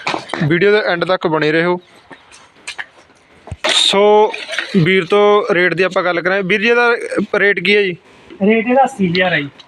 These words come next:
Speaker 1: ਰੇਟ ਅੱਸੀ ਹਜ਼ਾਰ।
Speaker 2: ਹਾਂਜੀ।
Speaker 1: ਮੌਕੇ 'ਤੇ ਮਾਨਤਾਨ ਹੋ ਜੂ ਕੋਈ ਇਹ 'ਚੋਂ?
Speaker 2: ਹਾਂ, ਹਾਂ, ਉਹੋ ਜਿਹਾ ਕਰ ਦਾਂਗੇ, ਜਿਹੋ ਜਿਹਾ ਕੋਈ ਆਜੂਗਾ ਭਾਈ।
Speaker 1: ਰੇਟ ਅੱਸੀ ਹਜ਼ਾਰ, ਸੂਆ ਦੂਜਾ, ਸੂਈ ਨੂੰ ਹੋ ਗਏ ਚਾਰ ਪੰਜ ਦਿਨ।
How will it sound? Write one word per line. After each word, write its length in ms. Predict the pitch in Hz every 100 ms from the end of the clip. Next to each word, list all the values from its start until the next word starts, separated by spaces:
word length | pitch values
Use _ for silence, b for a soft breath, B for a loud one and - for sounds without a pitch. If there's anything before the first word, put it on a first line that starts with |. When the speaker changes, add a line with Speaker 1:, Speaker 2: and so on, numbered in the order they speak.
| _ -
Speaker 1:
ਰੇਟ 260 | 175 185 208
ਅੱਸੀ 300 | 190 - 190
ਹਜ਼ਾਰ। 420 | 196 202 202 208 202 -
Speaker 2:
ਹਾਂਜੀ। 240 | 170 147 147 - - -
Speaker 1:
ਮੌਕੇ 280 | 170 190 208
'ਤੇ 120 | 202
ਮਾਨਤਾਨ 380 | 202 190 185 202
ਹੋ 160 | 190 196
ਜੂ 120 | 220
ਕੋਈ 120 | 220
ਇਹ 60 | 214
'ਚੋਂ? 120 | 208
Speaker 2:
ਹਾਂ, 120 | 220
ਹਾਂ, 120 | 208
ਉਹੋ 240 | 220 208 214
ਜਿਹਾ 120 | 202
ਕਰ 220 | 202 180
ਦਾਂਗੇ, 280 | 165 175 170
ਜਿਹੋ 160 | 165 165
ਜਿਹਾ 160 | 165
ਕੋਈ 240 | 165 175 - - 196 - - -
ਆਜੂਗਾ 260 | - - 156
ਭਾਈ। 200 | - 165
Speaker 1:
ਰੇਟ 300 | 175 190 190 220 220 - -
ਅੱਸੀ 280 | 190 - 208
ਹਜ਼ਾਰ, 400 | 214 214 208 214
ਸੂਆ 360 | 208 185 190 202
ਦੂਜਾ, 480 | 165 170 160 190 190 - B B B -
ਸੂਈ 380 | - 190 202
ਨੂੰ 380 | 208 220 220 220 - - B B - -
ਹੋ 80 | 175
ਗਏ 100 | 208
ਚਾਰ 240 | 196 185
ਪੰਜ 240 | 196 190
ਦਿਨ। 260 | 190 196 202